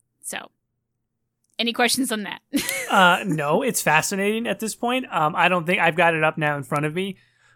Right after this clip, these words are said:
Speaker 2: both the, uh, the
Speaker 1: Mm.
Speaker 2: trailer and the image from the website. I don't think I've looked at it this closely at all. Again, when I
Speaker 1: Mm.
Speaker 2: saw that towards the end of the trailer, I go, "Yeah, Katie will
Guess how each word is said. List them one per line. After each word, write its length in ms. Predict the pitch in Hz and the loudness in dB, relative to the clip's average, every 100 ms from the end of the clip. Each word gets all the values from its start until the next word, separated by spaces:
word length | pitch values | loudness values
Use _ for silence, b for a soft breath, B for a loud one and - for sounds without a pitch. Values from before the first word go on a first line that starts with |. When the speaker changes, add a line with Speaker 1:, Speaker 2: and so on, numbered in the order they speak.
| - | -2
Speaker 2:
both 260 | 156 147 | -2 0
the, 180 | 160 151 | -2 0
uh, 200 | 143 139 | 2 4
the 100 | 127 | 2
Speaker 1:
Mm. 40 | - | 0
Speaker 2:
trailer 380 | 151 147 147 | 0 0 2
and 240 | 151 147 143 | 2 0 0
the 140 | 139 | -2
image 240 | 139 143 - | -2 -4 -6
from 120 | 147 | -8
the 60 | 135 | -6
website. 380 | 139 - 160 | -6 0 0
I 120 | 151 147 | 2 0
don't 140 | 139 | -2
think 140 | 147 | -4
I've 200 | 135 131 | -4 -4
looked 280 | 131 143 143 | -4 -6 0
at 140 | 180 170 | 0 0
it 160 | 151 | -2
this 180 | 143 180 | -2 -4
closely 800 | - 214 233 - 254 262 262 - | 0 0 2 0 -4 -4 -6 0
at 220 | 208 226 | 4 6
all. 280 | 202 165 139 | 6 4 2
Again, 440 | 143 175 156 147 | 0 2 2 2
when 140 | 143 151 | 2 4
I 100 | 151 | 4
Speaker 1:
Mm. 40 | |
Speaker 2:
saw 280 | - 165 170 | 2 2 4
that 280 | 180 180 - | 4 2 -2
towards 220 | 175 160 | -6 -2
the 60 | 175 | -4
end 80 | |
of 80 | 165 | -4
the 60 | 151 | -4
trailer, 340 | 170 170 180 | 0 2 4
I 80 | 160 | 2
go, 100 | 160 | 0
"Yeah, 260 | 160 143 143 | -2 -2 -4
Katie 280 | - 156 | -4 -4
will 140 | 131 | -4